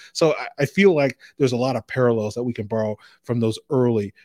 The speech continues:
uh, Matt Ryan teams and Mike Smith teams that we can potentially copy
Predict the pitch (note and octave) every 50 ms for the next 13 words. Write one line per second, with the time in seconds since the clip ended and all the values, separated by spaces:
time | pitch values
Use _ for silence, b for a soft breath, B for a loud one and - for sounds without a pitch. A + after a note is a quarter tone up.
0 | b _ - A2+ G#2+ G2+ G#2 G#2 G#2 G#2+ A#2 A#2 A#2 - A2+ A2+ A2 A2+ A2+ A2
1 | G#2+ G2+ A2+ A2+ A2 G#2 A2 A2 G#2 G#2+ A2 A2 G#2+ - - - A#2 A2 - -
2 | - A2+ A2 G#2 G2+ G2 - B B B B B A#2 A#2 G#2 - B2+ A#2+ A2+ -
3 | A#2+ A2+ A2 G#2+ - _ - C3+ - - E3+ D#3+ - - G#2+ G2 F2 E2+ - _
4 | _ - D3+ C3+ B2 - - G2+ F#2+ B